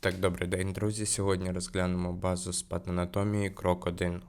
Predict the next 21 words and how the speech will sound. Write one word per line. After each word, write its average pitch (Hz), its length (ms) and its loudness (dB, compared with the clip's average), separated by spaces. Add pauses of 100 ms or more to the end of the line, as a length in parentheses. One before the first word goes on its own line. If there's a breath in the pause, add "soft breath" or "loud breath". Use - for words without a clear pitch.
(280)
Якщо - 240 2
ми 95 140 4
говоримо 90 500 2
про 90 220 2
туберкульоз, 107 1000 0
то - 100 -4
це 98 220 0
будуть 95 400 -4
клітини 95 440 -2
Пірогова 92 500 0
Лангерганса, 92 800 0 (340 loud breath)
а - 100 0
сіфіліс 113 640 2 (220 loud breath)
будуть 95 260 2
також 101 300 2
клітини 92 440 0
Пірогова 92 540 2
Лангерганса, 92 1000 0
але 92 320 2
буде 95 480 -2 (260 loud breath)
ендо- 101 440 2